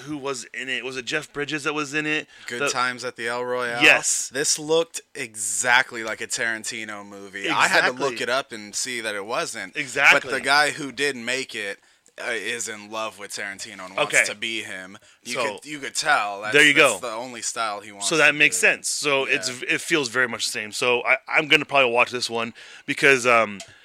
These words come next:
Speaker 1: I never thought, like, Brad Pitt and Leonardo DiCaprio together looked really, like, a really good combo. Like, you could, you could, you feel like they kinda would really be friends in real life. You know what I mean?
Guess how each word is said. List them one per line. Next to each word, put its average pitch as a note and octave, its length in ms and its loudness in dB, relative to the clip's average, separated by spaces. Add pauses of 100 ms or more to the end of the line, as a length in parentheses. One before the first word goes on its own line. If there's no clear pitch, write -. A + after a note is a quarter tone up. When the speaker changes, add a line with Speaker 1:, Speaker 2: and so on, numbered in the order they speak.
(100)
Speaker 1:
I C3 80 2
never D#3 220 8
thought, D3+ 300 2
like, A#2 200 0
Brad C#3+ 300 6
Pitt D#3 180 2
and B2 220 -6
Leonardo B2+ 300 2
DiCaprio A#2+ 300 0
together A#2 260 0
looked G#2 160 -6
really, A2 200 -4
like, G2+ 40 -10
a A2 80 -2
really A#2+ 160 -4
good A2 200 -6
combo. B2 540 0 (340)
Like, B2 160 -2
you B2+ 100 -8
could, C3 160 -4 (100)
you C3+ 240 -12
could, - 300 -8
you D#3 100 -6
feel D3+ 160 0
like D3 100 2
they C3+ 100 -2
kinda C3+ 240 0
would B2 120 -4
really B2 180 -2
be A#2+ 180 -4
friends A#2+ 420 -2
in A2+ 100 -6
real A#2 160 -2
life. A#2 500 -2 (380)
You B2+ 80 -4
know A#2+ 60 0
what A#2+ 40 -10
I A#2+ 40 -6
mean? B2 340 -6